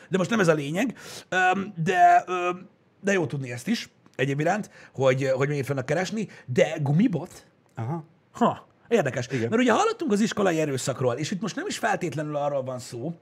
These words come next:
Speaker 1: ugye, hogy egymással mit csinálnak a, a gyerekek,
Speaker 2: Mhm.
Speaker 1: bár ugye az is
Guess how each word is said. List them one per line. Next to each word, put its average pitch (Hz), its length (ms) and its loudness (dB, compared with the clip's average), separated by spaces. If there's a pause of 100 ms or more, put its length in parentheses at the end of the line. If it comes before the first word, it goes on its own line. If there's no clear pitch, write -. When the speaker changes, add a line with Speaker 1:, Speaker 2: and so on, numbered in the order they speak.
Speaker 1:
ugye, 147 300 -2 (240)
hogy 147 240 2
egymással 151 560 0
mit 143 120 -4
csinálnak 127 400 -10
a, 120 320 -6
a 127 60 -4
gyerekek, 127 380 0
Speaker 2:
Mhm. 175 80 -4
Speaker 1:
bár - 120 0
ugye 339 160 -2 (140)
az 190 80 -4
is - 300 -8